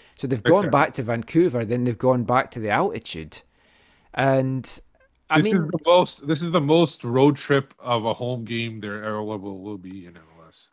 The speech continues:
Speaker 1: I, I think as well, though, the, the whole emotional toll of this week can't be understated.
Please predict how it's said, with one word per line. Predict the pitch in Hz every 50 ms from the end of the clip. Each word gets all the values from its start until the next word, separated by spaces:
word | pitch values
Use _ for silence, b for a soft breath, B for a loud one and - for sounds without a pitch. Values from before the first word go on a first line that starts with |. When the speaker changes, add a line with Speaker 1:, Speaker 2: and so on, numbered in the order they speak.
| -
Speaker 1:
I, | - 160 - -
I | - 147
think | 147 - - 208 233 240 240 -
as | 254 196 123 113
well, | 117 139 160 185 202 196 160
though, | 120 117 110 101 95 92 - - _ _ _ _ _ _ _ _ _ _ _ _ _ _ _ _ _ -
the, | 147 131 - - - - -
the | - 151 131 170
whole | 135 117 151 170 190 220 226 233 233 226 214 175 - - - _ _ _ _ _ _ -
emotional | 147 139 135 131 147 151 143 - 165 151 143 135 120 107
toll | - - - 139 151 156 156
of | 147 - -
this | 123 113 - -
week | 110 110 110 110 - - - - - _ _ - _ _
can't | - - 147 139 147 - 143
be | 123 135 127 131 123 - -
understated. | - 139 131 123 120 113 - - - 139 127 131 - - 82 - - -